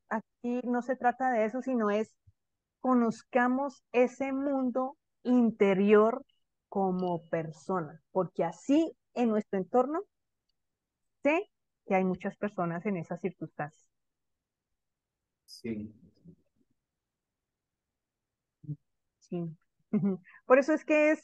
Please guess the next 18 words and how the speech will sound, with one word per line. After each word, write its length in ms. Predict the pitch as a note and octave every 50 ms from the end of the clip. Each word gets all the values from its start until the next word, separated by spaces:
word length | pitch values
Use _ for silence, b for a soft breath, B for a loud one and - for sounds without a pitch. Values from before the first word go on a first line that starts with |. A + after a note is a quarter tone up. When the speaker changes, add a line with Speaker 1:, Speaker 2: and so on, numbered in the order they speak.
| -
Speaker 1:
eh, 880 | - C#4 C#4 C4+ C4 B3 A#3 A3+ G#3+ G#3 G3+ G3 F3+ - - G#3 G#3 G3+
eh, 40 | G3
me, 720 | F#3 G#3 G#3 G#3+ G#3+ G#3+ G#3+ G#3+ G#3+ G#3+ A3 A3 G#3+ G#3+ -
me 120 | A3+ A3
encanta, 580 | A3 G#3 - - A#3 A#3+ A#3+ A#3 A3+ - C#4 D4+ A#4 B4 G#4
eh, 320 | A#3 G#3+ G3+ F#3+ F3+ F3+ F3+ _ _ _ _ _ _ _ _ _ _ _ _ _ _ _ -
em, 720 | G#3+ G#3+ G#3 G#3 G3+ G3 F#3+ F3+ F3 E3+ E3+ F3 - - - _ -
este, 400 | - B3 B3 - - C#4 C4+ -
estos 280 | B3 - - C#4 C#4+ C4+
nueve, 480 | C4+ C4 C#4 C4 A#3+ A#3 B3 C#4+ E4 - _ _ _ _ _ _ _ _
ya 320 | - F#3 F3 A3 G#3+ G#3+ A3
estamos 360 | A3 - - A3 G#3+ A3+ A3+
desarrollando 540 | A#3+ A#3+ - B3 A#3 A3+ G#3+ F#3+ F#3+ F#3+ G3+
este 200 | - _ - A3+
número 320 | A3+ A3+ A3+ A3+ A3+ G3+
dos, 400 | F#3 F#3 F#3+ G#3 C#4 - _ _ _ _ _ _ _ _ _ _ _ _ _ _ _ _ _ _ _ _ _
es 880 | - - G3+ G3+ G#3 G#3 G#3+ A3 G#3+ - - - - - - - - _ -
cada 520 | - B3+ A#3+ A#3+ B3+ C4+ C#4 C#4 D4+ -